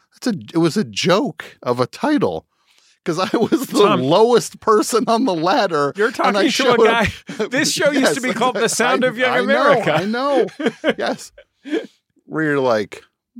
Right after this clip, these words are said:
Speaker 1: "Motown, huh?
Speaker 2: <laughs>
Speaker 1: Yeah, I can do, I guess I'm the next in line for that."
Speaker 2: <laughs> Yeah.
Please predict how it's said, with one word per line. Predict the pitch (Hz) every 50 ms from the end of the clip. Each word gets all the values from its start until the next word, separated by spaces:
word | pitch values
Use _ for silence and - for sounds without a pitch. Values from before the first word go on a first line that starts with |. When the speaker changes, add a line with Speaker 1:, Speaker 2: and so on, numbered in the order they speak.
| 254 302
Speaker 1:
"Motown, | 220 208 190 - - - - 110 95 90 87 85 85
huh? | - 160 151 104 90 - - - 240 - - 214 190 - - 196 170 156 - 185 165 160 -
Speaker 2:
<laughs> |
Speaker 1:
Yeah, | 214 185 247 226 208
I | 196 190
can | 190 - 143 117
do, | 101 117 123 120 120 107 - - 226 156
I | - 208
guess | 165 185 165 - - -
I'm | 190 175 156 139 131 117
the | 110 131
next | 113 110 113 120 120 123 - - 302 254 - -
in | - 247 147 139 127
line | 127 127 127 131 151 143 135 127
for | 113 123 123
that." | 120 120 117 123 143 185
Speaker 2:
<laughs> |
Yeah. | - 190 151